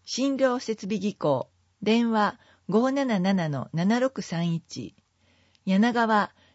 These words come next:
日栄工業株式会社。電話五七七の二二五五。霊山突き立て有限会社伊達設備工業所。電話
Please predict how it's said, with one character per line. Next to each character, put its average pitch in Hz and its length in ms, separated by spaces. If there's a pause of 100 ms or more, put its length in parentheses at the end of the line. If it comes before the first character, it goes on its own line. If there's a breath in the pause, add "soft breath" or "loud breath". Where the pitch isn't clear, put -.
日 190 320
栄 285 140
工 254 240
業 160 240
株 170 240
式 214 260
会 196 180
社。 139 300 (680 soft breath)
電 220 280
話 190 360
五 233 240
七 262 300
七 185 280
の 139 220
二 233 240
二 262 260
五 160 280
五。 143 260 (800)
霊 285 260
山 180 300
突 - 100
き 202 100
立 190 160
て 156 380 (280 soft breath)
有 233 220
限 254 240
会 220 220
社 139 340 (300)
伊 - 20
達 240 320
設 208 260
備 226 120
工 220 260
業 208 240
所。 175 380 (420)
電 220 300
話 202 280